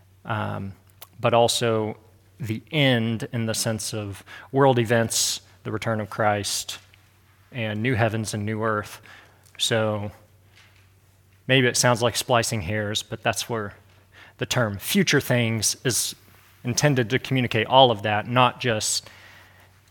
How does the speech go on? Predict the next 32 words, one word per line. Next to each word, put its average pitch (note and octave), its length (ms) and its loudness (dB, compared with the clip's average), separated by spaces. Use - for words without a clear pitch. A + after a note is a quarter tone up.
the A#2 280 -6
end A#2+ 340 2
of G2+ 140 -4
human A2 340 -4
history G#2+ 680 -6
or B2 100 -6
something A2+ 420 -10
like A2 200 -12
that. G#2 200 -8
So - 160 4
the C3 80 4
big E3 180 8
idea C3+ 500 8
with C3 400 6
this D#3 300 8
doctrine C3 580 8
is A#2 100 2
something B2 380 2
you've A#2 180 0
heard B2 320 2
before, A#2 520 0
and B2 180 2
that's - 340 2
what C#3 200 6
matters C#3 360 6
most B2+ 320 2
in C#3 80 2
the B2 180 2
end A2 300 -4
matters A#2 380 4
most A2+ 260 -4
now. A#2+ 340 6